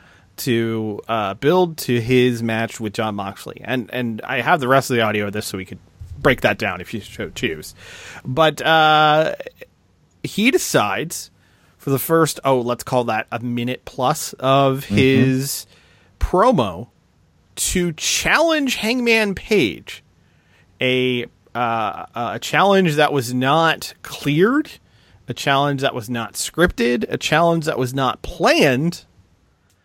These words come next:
Speaker 1: And, of course, Hangman doesn't go out there 'cause it's not the plan.
Speaker 2: Mm-hmm.
Speaker 1: And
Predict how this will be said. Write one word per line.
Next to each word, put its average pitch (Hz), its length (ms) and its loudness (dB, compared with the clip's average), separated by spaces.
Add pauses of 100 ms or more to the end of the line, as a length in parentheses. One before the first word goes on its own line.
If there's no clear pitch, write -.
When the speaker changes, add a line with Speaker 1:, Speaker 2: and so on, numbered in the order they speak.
(340)
Speaker 1:
And, 131 280 2
of 131 80 -10
course, - 640 0 (300)
Hangman 143 360 -2
doesn't 143 220 -2
go 104 180 -2
out 165 220 4
there 160 320 -4 (240)
'cause - 240 -18
it's - 260 -10
not 90 320 -6 (380)
the 90 140 -4
plan. 120 680 -4 (580)
Speaker 2:
Mm-hmm. 90 320 -2 (120)
Speaker 1:
And 233 920 2